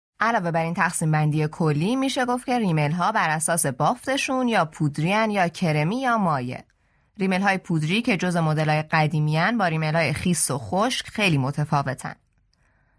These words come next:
قبل از زدن این مدل ریمل باید چند قطره آب بهشون اضافه کنید.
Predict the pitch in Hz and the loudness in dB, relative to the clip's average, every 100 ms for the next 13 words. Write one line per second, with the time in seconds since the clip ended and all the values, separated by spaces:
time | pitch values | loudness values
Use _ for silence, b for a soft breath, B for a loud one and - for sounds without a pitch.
0 | _ 208 220 247 240 226 220 220 220 214 | _ -2 0 0 0 0 2 0 0 0
1 | 208 208 208 202 202 160 151 170 - 185 | 0 0 0 0 0 0 2 0 -2 -2
2 | 180 151 143 156 - 170 220 - 185 175 | 0 -2 -2 -6 -2 0 0 0 -2 0
3 | 185 196 156 147 147 151 - - - - | -2 0 0 0 0 -2 -4 -10 -12 -16